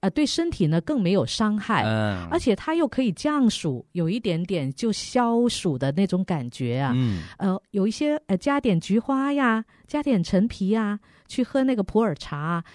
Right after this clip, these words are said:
Speaker 2: 嗯。
Speaker 1: 那夏天也是一个不错的选择。呃，那个寿眉茶叫老人茶，其实
Speaker 2: 嗯。
Speaker 1: 一种很温和的茶，口感又好，又可以起到那个解暑的效果。
Speaker 2: 嗯，嗯，
Speaker 1: 嗯。
Speaker 2: 嗯，嗯。那除了刚刚我们说到了，哎，这个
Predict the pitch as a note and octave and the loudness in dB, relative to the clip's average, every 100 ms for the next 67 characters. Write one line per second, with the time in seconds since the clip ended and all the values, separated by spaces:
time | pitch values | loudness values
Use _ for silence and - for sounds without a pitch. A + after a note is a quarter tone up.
0 | - A#2+ G#3 - - A3+ - G#3+ C#3 - | -6 0 0 0 -2 -2 2 0 0 0
1 | D#3 D#3+ F3 - F3 - F#3+ E3 - C3 | 0 0 -2 0 -4 -2 -4 -4 -4 -4
2 | A#2+ C3+ B2+ - F#3+ G#3 D#4 A3 G#3+ - | -4 -4 -6 0 2 2 0 0 0 2
3 | D#4+ G#3+ G#3 - F3+ F#3+ G#3 E3+ B2+ C3 | 2 2 0 -2 -4 -2 -2 0 0 -2
4 | F3 - B2+ - - A3 E3 B2 F2 - | -2 -6 -8 -8 -6 2 4 2 -4 -10
5 | A3+ A#3 F3 D#3 - D3 C3 C3 F#3+ C4 | -8 -4 -2 -2 -2 -2 0 -2 2 2
6 | C4+ - D3 D#3+ - B2+ C3 - - - | 2 -4 -4 -4 -4 -4 -4 -6 -20 -20
7 | - A3+ B3+ F#3+ F3+ F#3+ - A2 - - | -6 -2 0 0 2 0 0 -8 -8 -14
8 | - A#3+ A3 G3+ F3 C3 - - C3+ F3+ | -10 -2 0 2 0 0 -6 -8 -2 0
9 | F#3+ F#3 D3 B2 - D3 - E3 C#3 A2+ | 0 0 -2 -6 -2 -2 -2 -6 -8 -10
10 | - F3 C3+ - - - E3 F#3+ F3+ C3 | -6 -6 -6 -6 -6 -2 2 4 4 0
11 | A#2+ D#3 C3+ A2 G2+ G2+ F#2 - _ F3 | 0 -2 0 -2 -4 -8 -10 -16 _ -2
12 | D#3+ - _ - C3 D3 C#3 C#3 C#3+ C3 | -2 -4 _ -4 0 2 2 0 0 0
13 | G2 G#2 - A2+ A2+ G2+ F#2 F#2+ G#2 A#2 | 0 -4 -4 -4 -2 -2 -4 -4 -4 -4
14 | C3+ G#2+ G#2+ F#2+ F#2 | -6 -6 -4 -4 -4